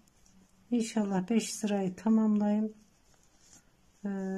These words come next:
şuradan göstermek istiyorum. Şu şekilde ben size tekrar göstereceğim.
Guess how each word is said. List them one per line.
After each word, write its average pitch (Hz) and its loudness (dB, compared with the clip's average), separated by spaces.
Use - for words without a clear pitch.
şuradan 214 0
göstermek 196 -2
istiyorum. 190 -6
Şu - -6
şekilde 208 -2
ben 226 2
size 214 -4
tekrar 202 -6
göstereceğim. 185 -4